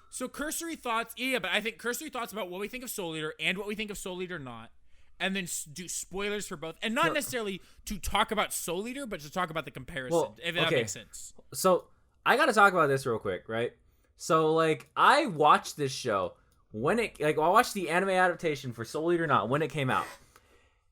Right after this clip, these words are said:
Speaker 2: And, okay. <sighs> Oh my God. Soul, I'm, I gotta show you something. It's fucking tragic. It's the worst thing ever. Like, what the fuck is hap-, like,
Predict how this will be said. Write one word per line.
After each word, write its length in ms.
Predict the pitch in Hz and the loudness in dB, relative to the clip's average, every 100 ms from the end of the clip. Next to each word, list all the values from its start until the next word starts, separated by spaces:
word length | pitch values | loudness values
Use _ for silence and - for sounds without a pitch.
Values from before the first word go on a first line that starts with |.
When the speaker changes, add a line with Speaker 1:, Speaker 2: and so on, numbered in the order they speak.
| _ | _
Speaker 2:
And, 380 | 151 156 147 143 - _ _ _ | -2 -2 -4 -10 -18 _ _ _
okay. 280 | 147 131 101 - | -2 0 -2 -4
<sighs> 40 | - - - - - _ - - - - - - 135 | -16 -20 -20 -20 -20 _ -18 -14 -12 -10 -10 -8 -6
Oh 240 | 117 107 - | -6 -6 -10
my 80 | - | -12
God. 260 | - 87 82 127 - - - | -4 -4 -4 -10 -20 -20 -18
Soul, 760 | - - 127 123 127 123 123 - - | -14 -2 2 2 2 0 -2 -6 -6
I'm, 100 | 139 143 | -4 -2
I 120 | 196 | 0
gotta 180 | 240 185 | 2 2
show 200 | - 180 | 4 4
you 140 | 156 | 4
something. 340 | 135 113 98 120 | 2 0 0 -4
It's 100 | 170 | 0
fucking 360 | 185 180 143 | 0 2 0
tragic. 480 | 110 - 110 104 92 135 | -2 2 4 4 2 -2
It's 220 | 160 - | -2 0
the 120 | 208 | 0
worst 380 | 147 135 127 - | 4 6 4 2
thing 140 | 127 | 0
ever. 260 | 107 104 - - - | 0 0 -4 -12 0
Like, 260 | 151 151 - - _ _ _ _ _ | 2 2 -4 -20 _ _ _ _ _
what 420 | - 180 190 220 | -8 0 2 4
the 120 | - 381 | 6 6
fuck 360 | - 269 - | 8 6 6
is 240 | - 180 156 | 6 6 6
hap-, 540 | 170 151 147 151 - | -2 2 6 6 6
like, 160 | 170 | 0